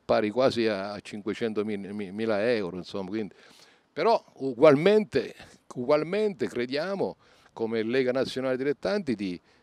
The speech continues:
di infondere in questo sistema, senza aspettare, lo, lo stiamo già facendo, ce l'ha già richiesto Sibilia, senza aspettare gli aiuti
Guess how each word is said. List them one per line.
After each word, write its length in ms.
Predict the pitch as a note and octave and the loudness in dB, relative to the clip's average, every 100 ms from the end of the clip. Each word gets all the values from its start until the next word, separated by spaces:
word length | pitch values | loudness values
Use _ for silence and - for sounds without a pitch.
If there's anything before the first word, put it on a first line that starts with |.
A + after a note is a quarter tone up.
| _ | _
di 200 | G2+ A#2+ | -8 -6
infondere 580 | A#2 - D#3+ F3 B2 A2 | -6 0 0 0 -2 -4
in 80 | |
questo 320 | F#2+ C3 - A#2+ | -2 -2 -2 -4
sistema, 480 | B2+ - C#3 G#2 | -6 -2 0 0
senza 480 | F2+ - A3 G#3+ E3+ | -2 0 0 0 2
aspettare, 920 | D3+ - C#3+ - - C#3+ G#2+ F2 E2+ - _ _ _ _ _ G#2+ | 2 2 -2 0 2 4 6 4 -2 -10 _ _ _ _ _ -8
lo, 180 | A2+ F#2+ | -6 -6
lo 200 | - A#2 | -4 -2
stiamo 320 | A#2+ C#3+ C3+ A2 | 0 0 0 0
già 220 | C#3+ C3+ | 2 4
facendo, 520 | C3 B2 C3+ G#2+ G2+ | 4 2 2 0 -4
ce 140 | - | -2
l'ha 140 | A2+ A2 | -2 -2
già 160 | F#2+ | 0
richiesto 500 | C3+ A#2 A2 C3 - | 0 0 0 0 -2
Sibilia, 500 | G#2+ A2+ G2+ A2 F#2 | -4 -4 -4 -4 -4
senza 320 | G2 F3 G3 D#3+ | -6 -6 -4 -6
aspettare 560 | - D#3+ - G3 F3 | -6 -8 -4 -2 -2
gli 120 | C#3 D3+ | -4 -4
aiuti 480 | D#3 F3+ F#3+ - | -4 -6 -10 -12